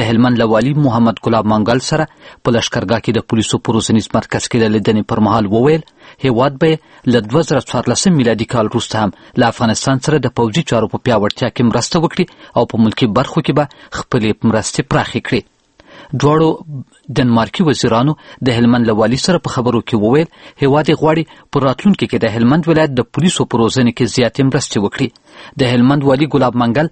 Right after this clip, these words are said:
د ډنمارک هیواد له مرستو مننه وکړه او دا مرستې د پوهنې په برخه کې ډېرې اغیزمنې وبللې. د زیاته کړه، ډنمارک هیواد تر دې دمه په هلمند کې دیارلس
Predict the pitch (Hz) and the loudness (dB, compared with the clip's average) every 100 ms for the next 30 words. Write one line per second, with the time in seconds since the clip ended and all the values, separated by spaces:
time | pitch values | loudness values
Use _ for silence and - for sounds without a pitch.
0 | - - - 113 123 123 139 - 127 123 | -8 -10 -4 0 2 2 0 -2 -2 0
1 | 110 113 120 - 135 110 104 131 156 - | 0 0 0 -2 0 2 2 2 0 -2
2 | 175 _ _ 113 113 123 104 131 - 170 | -6 _ _ -4 0 0 0 -2 -2 -2
3 | 131 - 110 117 107 110 95 123 131 160 | 0 -2 0 0 0 -2 -2 -4 -2 -2
4 | 123 110 110 107 123 156 113 104 98 107 | 0 0 0 -2 -2 0 0 0 0 0
5 | 104 101 _ _ - - - 131 110 127 | 0 -2 _ _ -20 -20 -4 -2 0 0
6 | 131 165 165 147 - - 123 110 120 147 | 0 -2 -4 -8 -12 -4 0 2 2 0
7 | - 151 151 - 123 104 160 156 156 - | 0 0 0 -2 -4 0 0 2 0 -2
8 | 113 101 127 156 165 - - - 120 147 | -2 0 0 0 -4 -6 -12 -12 -2 0
9 | 160 135 | 2 0